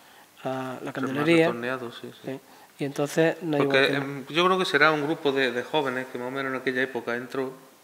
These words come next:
Speaker 2: y han seguido
Speaker 1: Este,
Speaker 2: hasta,
Speaker 1: este
Speaker 2: hasta
Speaker 1: es el hermano de la Rosy, que murió hace poco.
Speaker 2: Ujú.
Speaker 1: ¿Eh? Este es el yunque. Si nos ponemos a buscarlos todos, lo encontramos.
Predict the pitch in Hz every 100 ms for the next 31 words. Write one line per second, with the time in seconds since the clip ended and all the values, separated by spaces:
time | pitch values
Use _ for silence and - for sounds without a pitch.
0 | 135 113 110 107 104 107 147 - 160 165
1 | 180 165 165 - 123 156 117 180 175 165
2 | 156 156 151 143 139 175 - 170 254 -
3 | - 131 131 135 135 165 196 - - -
4 | _ _ 135 139 - _ _ _ _ _
5 | _ _ 143 180 - _ _ _ _ _
6 | _ _ _ - - - - - _ -
7 | 170 - - 151 143 135 202 220 165 233
8 | - - - _ _ _ _ _ _ _
9 | _ _ _ - _ _ _ _ - 175
10 | 160 147 151 165 165 170 170 160 165 165
11 | 160 165 165 165 147 131 135 143 175